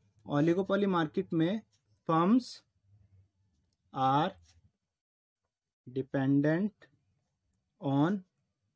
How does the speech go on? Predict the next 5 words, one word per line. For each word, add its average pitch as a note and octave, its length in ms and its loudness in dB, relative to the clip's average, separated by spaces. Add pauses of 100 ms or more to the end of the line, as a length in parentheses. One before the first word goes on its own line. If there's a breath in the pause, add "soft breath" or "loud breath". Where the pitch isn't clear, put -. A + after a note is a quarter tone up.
(240)
each E3+ 460 -2 (160)
other C#3 360 -2 (1300)
related C#3 800 0 (720)
to D3+ 320 4 (1200)
price D3 480 2